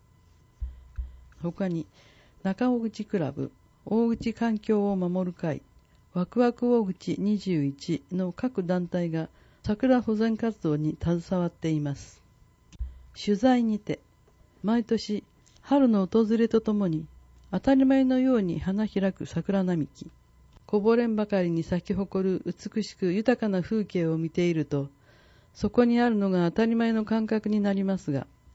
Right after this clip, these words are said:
実は木々の寿命はすぐそこに迫っています。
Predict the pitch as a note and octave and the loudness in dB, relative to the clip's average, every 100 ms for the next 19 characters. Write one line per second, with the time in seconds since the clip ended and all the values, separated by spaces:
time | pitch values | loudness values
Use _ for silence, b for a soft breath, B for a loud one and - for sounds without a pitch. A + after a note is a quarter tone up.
0 | _ _ _ - F3+ - G#3 F3 b b | _ _ _ -12 -8 -2 0 0 b b
1 | b - B3 B3 A3 F3+ D#3+ F3 G3 F#3+ | b -10 -2 0 2 0 -2 -2 0 0
2 | F#3 - C#4+ A#3+ F#3+ F3 G#3 G#3 G3+ G3 | -2 0 0 0 -2 -4 0 0 0 -2
3 | G#3+ G#3+ - C#3 C3 C#3 - - | -2 -4 -4 -2 -4 -6 -12 -20